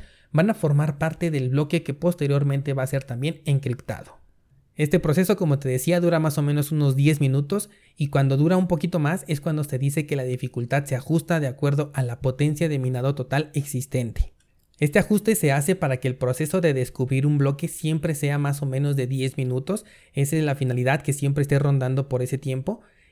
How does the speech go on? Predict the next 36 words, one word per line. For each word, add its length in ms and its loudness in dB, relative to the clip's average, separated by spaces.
Y 80 0
la 160 2
forma 280 2
en 80 4
la 100 0
que 100 -2
se 100 -4
incrementa 640 0
o 80 4
disminuye 480 2
la 100 0
dificultad 600 -2
es 140 -2
simplemente 560 -2
que 80 -4
el 80 0
algoritmo 400 -2
le 80 0
agrega 280 0
un 120 2
cero. 240 2
¿Recuerdas 360 4
que 80 2
te 140 0
dije 200 2
que 120 0
con 200 2
que 120 -2
cambiaras 480 0
un 180 2
dígito 400 0
la 220 -2
cosa 300 0
se 100 -4
volvía 320 -2
catastrófica? 800 -4